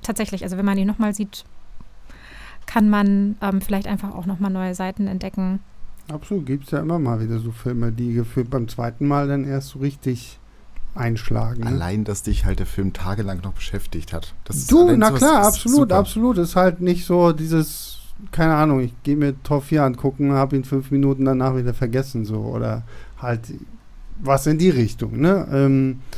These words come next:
Speaker 2: ist schon, ist schon auf jeden Fall interessanter Film, können wir euch auf jeden Fall hier empfehlen. Und, äh, ja, damit, Annemarie,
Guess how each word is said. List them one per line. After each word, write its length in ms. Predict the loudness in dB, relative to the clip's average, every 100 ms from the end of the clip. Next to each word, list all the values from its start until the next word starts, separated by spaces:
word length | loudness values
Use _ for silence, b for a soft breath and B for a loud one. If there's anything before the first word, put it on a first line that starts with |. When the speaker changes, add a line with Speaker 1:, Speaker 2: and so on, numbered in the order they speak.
| B B B B -10
Speaker 2:
ist 140 | -8
schon, 480 | 0 2 4 2 0
ist 100 | -4
schon 220 | -4 -2
auf 160 | -2 0
jeden 160 | -2 -2
Fall 440 | -4 -2 -2 -4 -6 -10 -10 -14 -16 -4
interessanter 680 | 4 4 4 2 2 4 2
Film, 420 | 2 2 2 -2
können 240 | 0 0 2
wir 120 | 2
euch 200 | 2 2
auf 120 | 0
jeden 160 | 0 -2
Fall 240 | -2 -2
hier 200 | -2 -2
empfehlen. 520 | -4 -2 0 0 0 B B B B B B 2
Und, 340 | 4 2 2
äh, 300 | 4 4 2
ja, 200 | 0 -2 -2 -10 -16 -16 -8 2
damit, 460 | 4 6 4 0 -16 -16 -10 -8 0
Annemarie, 500 | 4 6 6 4